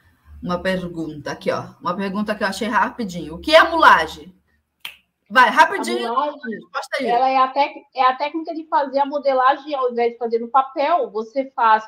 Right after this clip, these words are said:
Speaker 2: pega o tecido e, e molda a roupa no corpo da pessoa ou no manequim.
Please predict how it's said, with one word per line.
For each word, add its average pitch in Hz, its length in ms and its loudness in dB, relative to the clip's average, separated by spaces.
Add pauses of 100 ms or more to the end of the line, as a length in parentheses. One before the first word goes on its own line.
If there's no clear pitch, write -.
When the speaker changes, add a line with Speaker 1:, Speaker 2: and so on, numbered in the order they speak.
Speaker 2:
pega 214 180 -8
o 226 40 -8
tecido 311 580 -8 (220)
e, 339 200 -10 (160)
e 277 40 -10
molda 285 540 2
a 285 200 -2
roupa 285 320 0
no 294 160 -8
corpo 294 400 -4
da 277 100 -10
pessoa 240 600 -2
ou 208 160 -6
no 214 80 -8
manequim. 214 680 -10